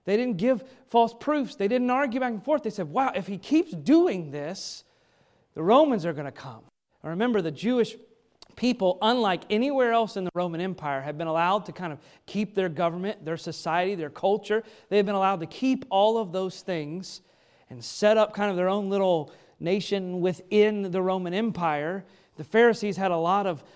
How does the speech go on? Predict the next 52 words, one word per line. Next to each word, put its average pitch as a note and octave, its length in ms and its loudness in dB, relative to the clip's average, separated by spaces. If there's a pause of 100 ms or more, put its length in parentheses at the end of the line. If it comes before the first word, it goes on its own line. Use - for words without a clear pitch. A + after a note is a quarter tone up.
clout G3 600 2
and E3+ 120 -8
they E3+ 60 -4
had F3+ 120 0
a F3+ 60 2
lot F#3 200 4
of C#3 140 -6
ruling G#3+ 580 0
ability. F#3 680 -2 (280)
Uh, E3 260 0
they F#3 200 -4
kinda G#3+ 280 0
had G3+ 220 0
their F#3+ 140 2
own G#3 220 0
little, G3 520 0 (260)
almost B3 300 -2
a E3 40 -6
little F#3+ 220 0
puppet A#3+ 540 -2
government F3 480 0
that D#3+ 180 -6
they F3 140 -2
had D3+ 160 -8 (140)
set F#3 240 -4
up E3+ 140 -6
within A#3+ 600 -2
the G#3+ 80 -2
power G#3 400 2
of F3 100 -2
the E3+ 80 -4
Roman F3+ 300 -2
government. E3+ 360 -4 (240)
But F#3+ 200 -4
they C#4+ 320 4
knew A3+ 540 0 (300)
if - 60 -20
the D#3 100 -6
Roman A3 300 2
government G3 400 2
finds F#3+ 420 0
out E3+ 380 0 (300)
that - 100 -20
someone A3 260 0
has G3+ 140 -2
power G#3 380 4
to F#3 80 -2
raise F#3 260 0
the D#3+ 80 -10
dead, D#3 300 -2
they're, D#3 80 -4
they're, G3+ 240 -2